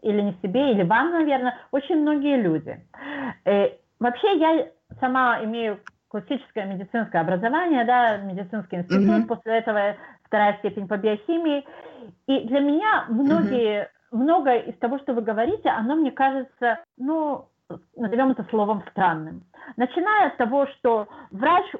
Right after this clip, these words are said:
Speaker 1: учится шесть лет, он учит анатомию, он учит физиологию, он учит фармакологию, он специализируется на какой-то одной специальности,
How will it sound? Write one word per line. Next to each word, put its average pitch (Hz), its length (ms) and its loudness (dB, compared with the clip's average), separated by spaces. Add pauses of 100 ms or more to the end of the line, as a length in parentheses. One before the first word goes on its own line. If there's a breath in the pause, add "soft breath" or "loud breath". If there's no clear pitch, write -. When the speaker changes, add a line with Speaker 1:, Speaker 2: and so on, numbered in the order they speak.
Speaker 1:
учится 262 580 -4
шесть 269 260 -4
лет, 202 460 -6
он 262 180 2
учит 285 380 -4
анатомию, 208 720 -2
он 208 160 -6
учит 202 240 -10
физиологию, 185 580 0
он 185 120 -2
учит 180 220 -6
фармакологию, 175 800 0 (360 loud breath)
он 254 180 0
специализируется 262 840 0
на 240 80 -2
какой-то 254 360 0
одной 233 300 -2
специальности, 190 840 -2